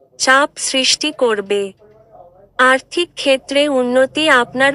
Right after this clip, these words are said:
পক্ষে দীর্ঘস্থায়ী বকেয়া এবং রসিদের টাকা প্রদান করা সুবিধাজনক করবে। আপনি সবার চাহিদার যত্ন নিতে চেষ্টা করলে আপনি বিভিন্ন নির্দেশ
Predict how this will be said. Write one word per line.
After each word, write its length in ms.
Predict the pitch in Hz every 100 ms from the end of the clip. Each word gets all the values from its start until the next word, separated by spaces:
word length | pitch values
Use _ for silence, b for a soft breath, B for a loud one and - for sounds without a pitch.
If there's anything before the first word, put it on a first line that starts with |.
| 165
পক্ষে 380 | 254 254 - 285
দীর্ঘস্থায়ী 840 | 277 254 254 240 285 - - 277
বকেয়া 520 | 294 220 208 - 220 254
এবং 280 | 311 262 262 262
রসিদের 580 | 240 240 - 277 269 294 -
টাকা 300 | 233 220 262
প্রদান 520 | - 247 226 208 202 196 180 - _ _ _ -
করা 340 | 294 285 330 381
সুবিধাজনক 1000 | - 294 277 285 269 269 262 254 285 320 -
করবে। 440 | 262 226 208 208 190 - _ -
আপনি 360 | 254 269 294 359
সবার 420 | - 294 277 320 311
চাহিদার 540 | 269 247 262 285 302 302
যত্ন 380 | 240 240 - 269
নিতে 300 | 285 277 262 285
চেষ্টা 440 | - 247 240 262
করলে 380 | 262 247 220 226 294
আপনি 340 | 285 254 254 277
বিভিন্ন 480 | 247 247 240 285 302 330
নির্দেশ 460 | 277 240 233 254